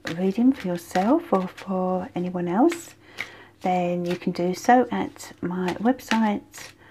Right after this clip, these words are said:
at w w w dot sarahs tarot dot co dot u k. Okay, so here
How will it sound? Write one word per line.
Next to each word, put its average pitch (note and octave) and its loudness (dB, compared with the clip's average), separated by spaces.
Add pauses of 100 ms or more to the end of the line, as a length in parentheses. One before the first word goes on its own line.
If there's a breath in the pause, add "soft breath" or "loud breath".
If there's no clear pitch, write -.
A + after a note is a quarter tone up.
(160 loud breath)
at - -4
w C#4+ 8
w D#3+ -2
w G3 2
dot G3+ 0 (640 loud breath)
sarahs C#4+ 8
tarot F3 2
dot C4+ 4
co F3 0 (220)
dot - -4
u B3+ 6
k. D#4 4 (2000 loud breath)
Okay, C#4+ 6
so E4 6
here A3 0